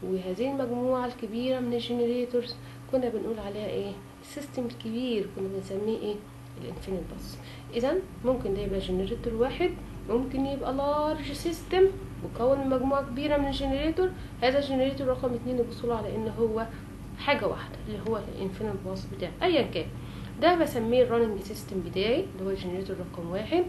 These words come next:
لكن الجنريتور اللي داخل على السيستم بسميه الانكومينج جنريتور، وده الأحمال اللي تغذى سواء من ده مشترك مع ده أو من ده بس أو من ده بس. خلاص يبقى ده كده.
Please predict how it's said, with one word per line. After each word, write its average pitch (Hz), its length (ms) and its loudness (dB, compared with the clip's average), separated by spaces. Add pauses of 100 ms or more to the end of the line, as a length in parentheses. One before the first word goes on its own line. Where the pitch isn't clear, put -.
(360)
لكن 277 300 2
الجنريتور 226 460 2
اللي 202 120 -2
داخل 220 260 -2
على 190 100 -4
السيستم 208 440 -6 (340)
بسميه 196 440 2
الانكومينج 190 640 0
جنريتور، - 760 -8 (460)
وده 339 260 4
الأحمال 220 640 -2
اللي 220 240 -4 (100)
تغذى 311 520 6 (360)
سواء 349 440 2
من 294 380 2
ده 302 140 4 (180)
مشترك 247 420 2
مع 202 180 0
ده 208 120 0
أو 254 280 2
من 202 260 2
ده 180 280 -6
بس - 160 -10 (400)
أو 247 80 2
من 190 240 -2
ده 180 80 -6 (320)
بس. - 240 -10 (500)
خلاص 254 260 2 (280)
يبقى 226 200 0
ده 214 180 -4
كده. 233 200 2